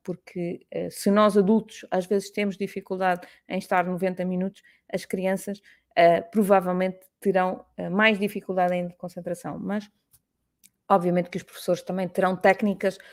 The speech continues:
para, se calhar, a meio dos noventa minutos, fale-, fazer ali os exercícios mais ativos, não ser noventa minutos de concentração fechados e,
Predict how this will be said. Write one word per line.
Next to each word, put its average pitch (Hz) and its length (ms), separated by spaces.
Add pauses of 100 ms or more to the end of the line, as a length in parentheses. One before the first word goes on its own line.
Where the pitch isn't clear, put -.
(220)
para, 185 280
se - 120
calhar, 180 260
a 180 40
meio 170 180
dos 175 140
noventa 175 320
minutos, 180 300
fale-, 180 320
fazer 185 300
ali 185 160
os 175 140
exercícios 180 560
mais 170 280 (300)
ativos, 190 720
não 175 140
ser 180 300 (300)
noventa 190 380
minutos 185 440
de 165 100
concentração 175 840
fechados - 600
e, - 180